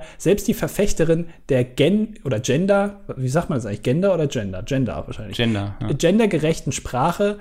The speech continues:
Speaker 1: wäre ich hier auf die Formulierungen reingefallen. Meine Gedanken gingen tatsächlich eher in Richtung homosexuelles Paar, also zwei Väter. Ah, die, das, äh, was ich letztes
Speaker 2: Mhm.
Speaker 1: Mal,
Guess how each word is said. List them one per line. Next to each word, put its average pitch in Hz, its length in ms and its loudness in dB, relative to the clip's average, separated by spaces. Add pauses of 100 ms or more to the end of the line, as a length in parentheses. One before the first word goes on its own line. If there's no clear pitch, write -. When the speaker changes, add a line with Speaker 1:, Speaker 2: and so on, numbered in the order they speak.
(340)
Speaker 1:
wäre 170 460 4
ich 156 100 0
hier 185 400 2
auf 170 160 0
die 160 80 -2
Formulierungen 151 720 2
reingefallen. 117 720 0
Meine 165 300 2
Gedanken 160 420 0
gingen 147 180 0
tatsächlich 143 520 -2
eher 139 160 4
in 147 60 0
Richtung 139 300 0
homosexuelles 143 680 -2
Paar, 135 180 0
also 135 160 2
zwei 120 240 -4
Väter. 92 420 -8
Ah, 113 120 -2
die, 113 180 -6
das, - 260 -6
äh, 107 240 -6
was 110 140 -4
ich 113 80 -8
letztes 98 240 -2
Speaker 2:
Mhm. 117 60 -2
Speaker 1:
Mal, 101 200 -6